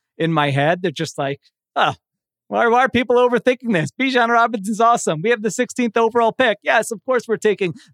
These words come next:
Bijan Robinson at sixteen." I could see that one.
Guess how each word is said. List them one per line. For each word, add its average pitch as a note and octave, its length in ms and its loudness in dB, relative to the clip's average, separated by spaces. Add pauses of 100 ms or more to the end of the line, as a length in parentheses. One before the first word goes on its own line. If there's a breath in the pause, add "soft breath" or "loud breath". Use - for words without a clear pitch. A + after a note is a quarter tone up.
Bijan F3+ 320 0
Robinson D#3 480 -2 (280 soft breath)
at D#3 160 -2
sixteen." D#3+ 440 -2
I D3+ 80 0
could D#3+ 160 -6
see E3 120 -2
that E3+ 240 0
one. E3+ 140 0